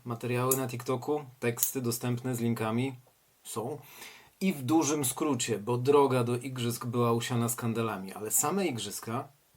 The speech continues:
miały pokazać siłę ekonomiczną Japonii. W dwa tysiące trzynastym roku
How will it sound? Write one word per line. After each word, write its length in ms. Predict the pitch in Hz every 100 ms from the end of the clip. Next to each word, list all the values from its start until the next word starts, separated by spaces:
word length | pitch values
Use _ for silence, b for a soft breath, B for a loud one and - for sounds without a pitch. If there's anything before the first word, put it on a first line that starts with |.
| _ _
miały 540 | 98 101 101 104 117 139 - - -
pokazać 500 | 120 127 127 127 120
siłę 300 | - 147 147
ekonomiczną 520 | 131 135 139 127 143
Japonii. 420 | 151 165 123 101 B B B B B B 120
W 40 |
dwa 200 | 117 180
tysiące 340 | 185 190 165
trzynastym 560 | 160 - 165 330 - 165
roku 500 | 135 104 - 120 127